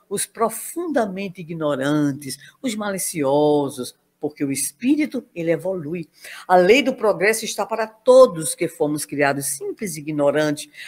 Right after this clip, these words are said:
aqueles que se desviaram, aqueles que estacionaram, porque ninguém retroage, nem o espírito retrograda, mas aquele que se mantém em especial ali, renitente, rebelde,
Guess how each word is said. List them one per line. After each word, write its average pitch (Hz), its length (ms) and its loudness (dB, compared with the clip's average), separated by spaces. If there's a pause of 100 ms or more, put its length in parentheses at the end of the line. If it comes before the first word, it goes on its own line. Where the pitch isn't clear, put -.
(120)
aqueles 254 540 4
que - 140 -2
se - 120 -4
desviaram, 165 760 -2 (260)
aqueles 262 600 2
que 233 100 -2
estacionaram, 214 1000 2 (100)
porque 131 220 -10
ninguém 147 420 0
retroage, 135 680 0 (240)
nem 151 160 -2
o 156 80 -2
espírito 226 680 -4
retrograda, 131 760 0 (240)
mas 190 200 0
aquele 262 480 4
que 233 120 -2
se 220 160 0
mantém 233 760 0
em 202 60 -6
especial 175 920 2 (220)
ali, 175 580 2 (120)
renitente, 190 1000 2
rebelde, 170 1000 6